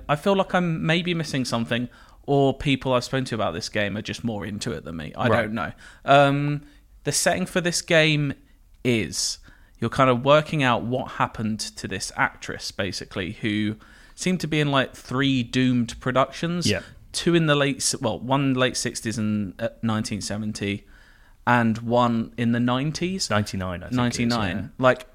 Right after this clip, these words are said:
Speaker 1: and these films ne-, were never released. They're, like, doomed production. Things, things happened that went wrong. And you're basically, your job is similar to his other games,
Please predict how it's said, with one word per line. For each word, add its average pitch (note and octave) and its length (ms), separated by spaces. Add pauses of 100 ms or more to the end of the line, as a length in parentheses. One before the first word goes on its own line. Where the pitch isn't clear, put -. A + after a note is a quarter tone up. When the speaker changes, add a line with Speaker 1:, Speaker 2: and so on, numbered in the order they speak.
(160)
Speaker 1:
and C#3+ 160
these D#3+ 160
films B2+ 260
ne-, C3 140
were B2+ 180
never B2 320
released. A2+ 340
They're, A2 100
like, G#2+ 180
doomed C3 240
production. F#2+ 480
Things, A#2+ 380
things B2+ 400
happened G2+ 340
that G#2+ 60
went F#2+ 180
wrong. F#2+ 140
And A2 100
you're C#3+ 160
basically, D3+ 480
your C3 220
job A2 260
is G#2 140
similar C#3+ 260
to D3 100
his A#2 120
other G#2 140
games, G#2+ 340